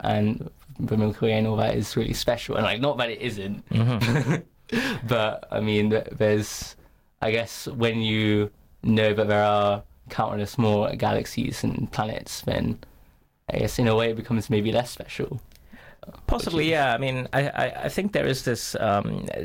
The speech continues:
Speaker 2: there's a danger of people falling into this sort of peril of despair,
Speaker 1: <laughs>
Speaker 2: uh, at some level when you sort of think about the, the magnitude of what exists in, in the cosmos beyond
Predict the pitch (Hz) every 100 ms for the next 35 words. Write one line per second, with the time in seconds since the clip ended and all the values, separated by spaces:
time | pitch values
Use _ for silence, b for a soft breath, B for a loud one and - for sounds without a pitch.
0 | 82 - - 123 123 113 101 101 113 120
1 | 127 127 107 - - 101 101 - 104 101
2 | 107 - 104 107 107 98 98 - B B
3 | B B B - - 127 123 117 98 -
4 | 101 - 110 98 117 107 110 139 110 98
5 | - 104 107 101 92 98 95 98 - 95
6 | - 113 113 - 101 98 107 110 107 101
7 | - B B B - 107 104 107 113 101
8 | - 95 95 92 98 - - - - 113
9 | 110 98 92 104 - 98 95 - 98 92
10 | - 95 - 95 - 95 92 95